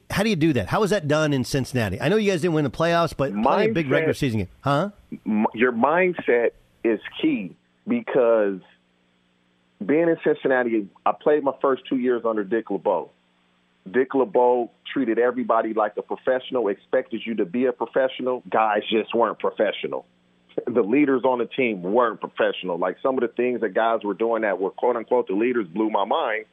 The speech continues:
Speaker 2: once Marvin got there and I realized this wasn't how the N F L should go. But it, it's like you get in the game. You're play-, say we're playing the Steelers.
Speaker 1: Okay.
Speaker 2: We would go Wednesday to play the Steelers. You would think the coaches had to play.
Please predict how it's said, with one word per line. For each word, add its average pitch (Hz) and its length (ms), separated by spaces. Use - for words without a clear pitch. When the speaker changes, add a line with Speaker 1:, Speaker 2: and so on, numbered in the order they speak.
Speaker 2:
once 131 260
Marvin 135 320
got 101 220
there 110 120
and 104 80
I 95 40
realized 110 580
this 135 180
wasn't 107 360
how 104 100
the 90 100
N 104 100
F 98 140
L 98 140
should - 180
go. - 240
But 180 320
it, - 140
it's 175 200
like 220 360
you 151 140
get 202 160
in 175 80
the 170 80
game. 113 480
You're 127 140
play-, 143 300
say 190 140
we're 170 120
playing 147 260
the 117 60
Steelers. 95 380
Speaker 1:
Okay. 110 280
Speaker 2:
We 156 160
would 359 180
go 151 140
Wednesday 135 520
to 135 80
play 143 180
the 127 80
Steelers. 165 380
You - 180
would 466 120
think - 180
the - 60
coaches - 380
had 82 160
to - 80
play. 78 300